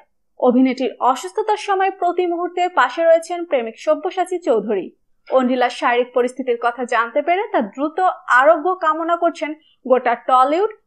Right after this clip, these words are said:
শুভানুধ্যায়ীরা। তো বন্ধুরা, আপনারা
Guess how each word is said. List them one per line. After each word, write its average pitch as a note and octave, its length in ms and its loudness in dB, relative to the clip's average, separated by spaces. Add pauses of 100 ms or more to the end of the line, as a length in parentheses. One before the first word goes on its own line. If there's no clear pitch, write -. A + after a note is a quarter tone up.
(180)
শুভানুধ্যায়ীরা। D#4 920 0 (520)
তো D4 60 2 (120)
বন্ধুরা, F4 400 2 (380)
আপনারা B3+ 400 0